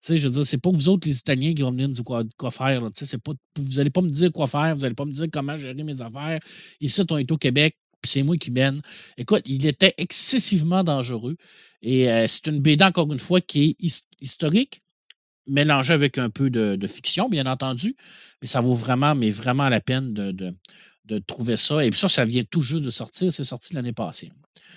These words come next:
Ça, c'est vraiment, euh, moi, j'ai, j'ai été vraiment comme fableur gasté par cette <laughs> B D là, parce que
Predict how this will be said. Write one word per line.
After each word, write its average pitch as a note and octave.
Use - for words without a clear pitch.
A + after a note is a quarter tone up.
Ça, -
c'est G2+
vraiment, G#2+
euh, D#2
moi, A#2
j'ai, G#2+
j'ai G2
été G2
vraiment G#2
comme G2+
fableur A#2
gasté A#2
par -
cette -
<laughs> -
B C3+
D A#2
là, A#2+
parce G#2+
que A2